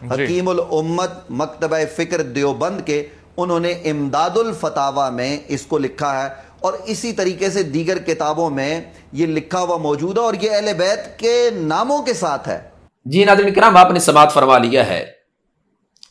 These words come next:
Speaker 3: अब बंदा क्या कहे, कैसे हम उन रफजियों का और उन शियों का रद्द करें, जबकि हमारी सफ़ों में तो नाम निहाद हमारे अपने ही माज अल्लाह इस तरह की हरकतें हैं वो करते दिखाई दे रहे हैं, जबकि उस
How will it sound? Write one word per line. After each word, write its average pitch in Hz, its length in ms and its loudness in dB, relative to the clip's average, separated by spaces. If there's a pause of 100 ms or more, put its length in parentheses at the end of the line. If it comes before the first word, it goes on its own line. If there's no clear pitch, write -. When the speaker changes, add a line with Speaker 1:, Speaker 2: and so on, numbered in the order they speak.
Speaker 3:
अब 196 80 8
बंदा 220 280 4
क्या 339 300 8
कहे, 113 600 0 (420)
कैसे 285 320 8
हम 208 180 8 (160)
उन 233 140 6 (340)
रफजियों 185 720 6
का 170 180 10
और 175 200 8
उन 165 60 -2
शियों 247 360 2
का 190 140 8
रद्द 170 260 10
करें, 143 320 4
जबकि 180 320 6
हमारी 147 320 8
सफ़ों 175 300 4
में 160 160 4
तो 165 80 4
नाम 175 280 6
निहाद 147 300 6
हमारे 156 360 8 (140)
अपने 247 280 8
ही 151 200 6 (580)
माज 151 380 10
अल्लाह 160 240 8
इस 170 220 2
तरह 156 180 8
की 139 440 0
हरकतें 185 360 6
हैं 160 200 8
वो 175 100 6
करते 147 260 4
दिखाई 135 260 4
दे 135 160 4
रहे 120 240 4
हैं, 92 320 -6 (280)
जबकि 180 440 4
उस 226 240 0